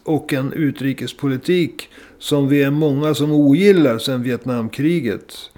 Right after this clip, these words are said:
Utan U S A har en befolkning på nästan tvåhundrafemtio miljoner människor. Och landet har påverkat kulturen och politiken i det svenska samhället.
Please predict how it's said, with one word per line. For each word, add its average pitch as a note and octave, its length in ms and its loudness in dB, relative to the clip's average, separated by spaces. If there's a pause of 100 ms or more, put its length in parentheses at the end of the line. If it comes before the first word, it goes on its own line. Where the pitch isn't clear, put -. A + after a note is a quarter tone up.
(600)
Utan D3 420 0
U D3 180 2
S C#3 160 -4
A E3 200 2
har C#3+ 160 2
en C#3+ 100 -2
befolkning D3 580 0
på C3+ 140 -4
nästan C3 500 -4
tvåhundrafemtio B2+ 840 -6
miljoner B2 480 -4
människor. C3+ 760 0 (580)
Och B2 100 0
landet D3 440 0
har C3+ 80 -4
påverkat C3 800 -2
kulturen D3 720 2
och B2 140 -6
politiken C#3 720 -2
i B2+ 60 -4
det A#2+ 160 -6
svenska B2+ 460 -4
samhället. C3+ 840 -4